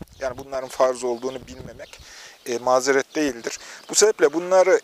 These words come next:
inkar eden kimse doğrudan İslam dininin dışında sayılırlar. E, Cehmiler,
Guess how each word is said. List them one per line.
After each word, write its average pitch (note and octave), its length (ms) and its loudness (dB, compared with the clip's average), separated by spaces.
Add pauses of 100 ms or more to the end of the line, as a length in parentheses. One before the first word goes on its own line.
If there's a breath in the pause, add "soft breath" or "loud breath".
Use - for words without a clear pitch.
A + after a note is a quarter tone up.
inkar E3 360 0
eden A#2+ 280 2 (360)
kimse E3+ 380 -4
doğrudan D3 440 2 (640 loud breath)
İslam D#3 480 2
dininin D3+ 360 -8
dışında C#3 500 0 (340)
sayılırlar. G#2+ 760 -4 (680 loud breath)
E, B2+ 260 -2 (200)
Cehmiler, F3+ 600 2